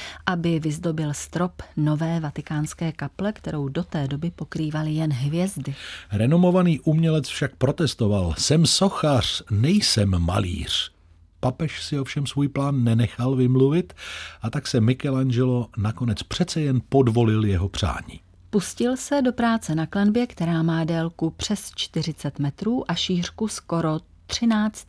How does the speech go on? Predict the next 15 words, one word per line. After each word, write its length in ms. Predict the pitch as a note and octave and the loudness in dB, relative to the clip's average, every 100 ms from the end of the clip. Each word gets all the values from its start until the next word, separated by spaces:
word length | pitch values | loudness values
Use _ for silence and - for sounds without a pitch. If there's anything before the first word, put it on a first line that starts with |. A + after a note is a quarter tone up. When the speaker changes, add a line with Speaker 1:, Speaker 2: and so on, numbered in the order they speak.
| - | -8
Speaker 1:
a 100 | D#3+ - - | -8 -8 -6
půl 320 | E3 E3 E3+ | -2 2 2
metru. 420 | D3 C3 - - B2+ - - - - - | 0 -2 -4 -10 -10 -12 -18 -16 -18 0
Speaker 2:
Ke 140 | B2 | 0
stropu 360 | - F#3+ E3+ D3+ | 4 2 2 0
se 160 | - | 2
dostával 600 | A#2 A2 - C3 B2 A#2+ | 2 2 0 0 2 2
díky 300 | G#2+ G#2+ A#2 | 2 0 2
mohutné 520 | G2+ G#2 A2 - A2+ F#2+ | 2 4 2 2 0 4
dřevěné 460 | G#2+ A2 A2+ A2 | 4 4 4 2
konstrukci 640 | G#2 G#2+ - B2 A#2 - G#2+ | 0 -2 -2 -4 -2 -4 -2
a 100 | G#2 | 2
dlouho 400 | G#2 D3+ D#3+ E3+ | 6 6 6 4
se 160 | E3 | 0
tradovalo, 880 | C3 A#2+ A#2 A2+ G2 F2 D#2 G#2+ | -2 0 2 4 4 2 0 -2